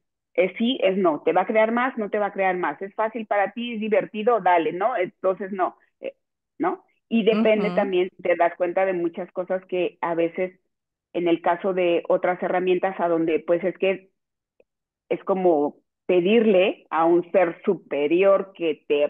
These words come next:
Speaker 1: pueda y te venga a contribuir y
Speaker 2: Ujú.
Speaker 1: esperar a que eso suceda,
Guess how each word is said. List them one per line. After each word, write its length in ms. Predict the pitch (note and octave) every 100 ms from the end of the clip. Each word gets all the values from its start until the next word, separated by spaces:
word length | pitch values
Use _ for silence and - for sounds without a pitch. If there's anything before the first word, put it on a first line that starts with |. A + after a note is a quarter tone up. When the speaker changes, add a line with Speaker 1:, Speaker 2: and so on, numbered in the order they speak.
| _
Speaker 1:
pueda 360 | E3 F3 F#3 F3+
y 120 | E3
te 120 | C#3+
venga 260 | D#3 E3+ F3
a 80 | E3+
contribuir 800 | D3+ D3+ D3+ C#3 D#3 B3 - _ _ _ - F#3+ F#3+ F#3+
y 140 | D#3+ F3+
Speaker 2:
Ujú. 0 |
Speaker 1:
esperar 480 | E3+ E3 D#3+ E3+
a 80 | F3
que 160 | - D#3+
eso 180 | - D#3
suceda, 580 | E3 C4 C#4 D#3+ -